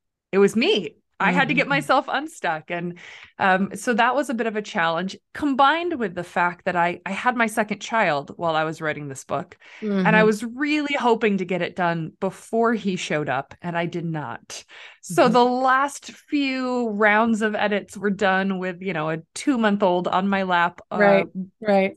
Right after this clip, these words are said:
Speaker 1: wrapping one arm while I sort of
Speaker 2: Right,
Speaker 1: typed
Speaker 2: right.
Speaker 1: furiously with the other. But, um, it was, it was, it was the act of creation all over again, uh,
Speaker 2: Mm-hmm.
Speaker 1: going from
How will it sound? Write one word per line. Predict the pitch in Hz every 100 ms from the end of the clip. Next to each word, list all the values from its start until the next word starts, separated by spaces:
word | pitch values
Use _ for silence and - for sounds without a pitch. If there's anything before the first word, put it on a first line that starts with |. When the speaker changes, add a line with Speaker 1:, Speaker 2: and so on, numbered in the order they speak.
| _
Speaker 1:
wrapping | 262 285 254 214 185
one | 208 226
arm | 220 220 202 190 190
while | 185
I | 196
sort | 220 214 208
of | 214
Speaker 2:
Right, |
Speaker 1:
typed | - 233 214 - - -
Speaker 2:
right. | 214
Speaker 1:
furiously | 214 202 202 208 190
with | 185
the | 180
other. | 180 175 165
But, | 180 - - - - _ _
um, | 226 208 202 202 208
it | 233 -
was, | 254 262 240 - _ _ -
it | 240
was, | - 311 277 - - - _ _ _ _ _ _ _
it | 240 247
was | 262 233
the | 240
act | 208 247
of | 247 -
creation | 240 220 214 240
all | 208 208
over | 185 196 226
again, | 247 262 - 294 285
uh, | 196
Speaker 2:
Mm-hmm. | 185 185 180 - -
Speaker 1:
going | 190 180 220
from | 220 202 185